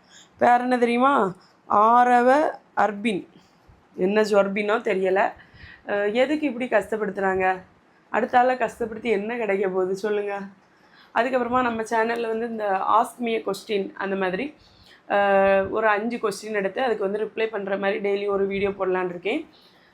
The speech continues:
சரியா மக்களே? அஹ், நம்ம வந்து இவங்கெல்லாம் இப்படி சொல்றாவளே, ஒருத்தங்க கேட்கவ, "இவ்வளவு கேவலமா திட்டுறாவ,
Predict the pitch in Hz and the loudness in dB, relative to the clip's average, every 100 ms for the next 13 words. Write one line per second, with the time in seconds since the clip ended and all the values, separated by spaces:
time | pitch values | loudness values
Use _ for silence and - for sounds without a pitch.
0 | _ - 226 233 220 226 247 254 - _ | _ -4 -2 -2 -2 -2 -2 -4 -12 _
1 | _ _ 214 208 202 254 285 247 240 247 | _ _ -2 0 2 2 4 2 2 0
2 | 220 226 226 233 226 202 214 208 208 208 | 0 -2 0 0 0 -4 0 2 4 4
3 | 196 196 175 - _ _ - 208 220 233 | 4 2 0 -4 _ _ -4 -4 0 0
4 | 220 208 208 208 214 214 208 _ - 208 | 2 2 2 4 4 2 -4 _ -8 -8
5 | 214 294 311 294 - 196 196 208 226 220 | 0 2 4 0 2 4 4 2 -2 -4
6 | - 196 196 | -2 2 4